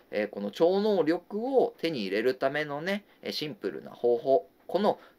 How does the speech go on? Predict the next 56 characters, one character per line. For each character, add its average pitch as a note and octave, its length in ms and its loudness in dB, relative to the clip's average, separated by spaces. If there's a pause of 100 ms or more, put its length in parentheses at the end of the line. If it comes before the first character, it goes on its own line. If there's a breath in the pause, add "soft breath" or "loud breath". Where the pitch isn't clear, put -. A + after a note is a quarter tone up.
三 F#3 320 -2
つ C#4 160 -6
の C#4 160 0
力 C3+ 400 4
を G#2+ 80 4
つ - 160 -6
け C#3 100 0
る A2 120 -2
こ - 140 -8
と G#2+ 120 -4
で G2 120 -6
す - 120 -12
よ F#3+ 140 2
と G#2 100 -8
い F#2+ 80 -4
う F2+ 40 -8
ふ - 160 -12
う F2 40 -6
に D2+ 180 -16
ね、 B2 140 -4
ま G2 140 -4
と G2+ 120 -10
め F#2+ 140 -8
て G#2 80 -6
教 G2 140 -2
え G#2 100 -4
て - 100 -12
く - 120 -6
だ A#2+ 100 -2
さ - 120 -8
っ - 40 -14
て B2+ 100 -4
る A#2 120 -4
ん A2+ 60 -8
で A#2 100 -6
す - 100 -12
が、 G3+ 140 0
ま G3+ 100 2
あ、 C3+ 40 4
今 B2+ 160 0
ま A3 160 4
で E3+ 100 -2
の F#2+ 60 -6
ね、 G#2+ 180 -8
復 - 200 -8
習 D#3+ 200 -4
に G#3+ 160 -6
な F#3 120 -2
る A3 120 -4
ん B2+ 80 -10
で A2 80 -6
す - 100 -14
け G2 120 -2
れ G2 100 2
ど A3+ 100 -2
も、 F3 200 -6